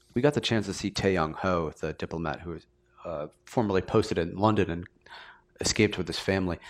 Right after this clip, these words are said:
And he said, "Make sure you monitor these weekly video criticism sessions." They, he called them Saturday videos because they're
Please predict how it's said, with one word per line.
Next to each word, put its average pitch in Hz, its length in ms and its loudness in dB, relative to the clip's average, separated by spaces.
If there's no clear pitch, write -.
And 110 100 0
he 135 80 4
said, 131 260 4
"Make 120 200 4
sure - 160 2
you 139 160 2
monitor 92 520 2
these 85 300 -6
weekly 110 380 0
video 82 680 0
criticism 87 520 -6
sessions." - 440 -6
They, 90 120 -2
he 98 120 -6
called 95 240 4
them 85 160 2
Saturday 92 540 4
videos 85 500 0
because 104 240 -2
they're 92 220 -2